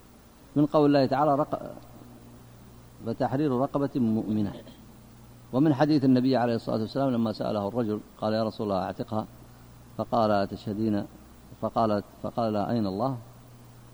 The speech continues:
فقالت: "في السماء". قال: "تشهدين أني رسول الله؟" قالت: "نعم". قال: "أعتقها فإنها مؤمنة". فهذا المطلق قيد هنا. فكذلك هنا في الافتراق سيأتي الشاطبي بأدلة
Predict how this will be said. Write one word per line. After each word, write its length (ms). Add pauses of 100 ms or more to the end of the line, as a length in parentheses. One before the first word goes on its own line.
فقالت: 380
"في 60
السماء". 500
قال: 240
"تشهدين 480
أني 260
رسول 380
الله؟" 160 (1200)
قالت: 280
"نعم". 220 (140)
قال: 140
"أعتقها 540 (520)
فإنها 400
مؤمنة". 300 (2250)
فهذا 540
المطلق 460
قيد 260 (320)
هنا. 120 (180)
فكذلك 460
هنا 200
في 60
الافتراق 420
سيأتي 360
الشاطبي 760 (120)
بأدلة 640